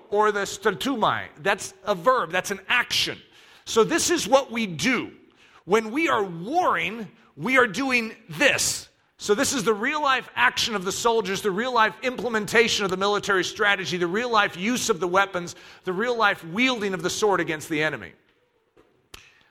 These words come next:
A spirit war. This is not a war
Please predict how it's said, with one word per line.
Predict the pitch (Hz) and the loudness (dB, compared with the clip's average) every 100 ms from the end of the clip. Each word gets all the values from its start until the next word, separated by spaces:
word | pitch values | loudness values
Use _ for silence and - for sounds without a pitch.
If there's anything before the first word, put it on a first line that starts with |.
| - | -12
A | - | -6
spirit | - - 240 233 233 - - | -4 0 2 2 0 -12 -6
war. | 156 156 92 - _ _ _ _ _ - | -2 0 -2 -8 _ _ _ _ _ -2
This | 214 226 | 0 0
is | 233 208 | -4 -2
not | 233 330 | 0 0
a | 320 | 0
war | 247 226 185 226 254 | -2 -2 0 0 -2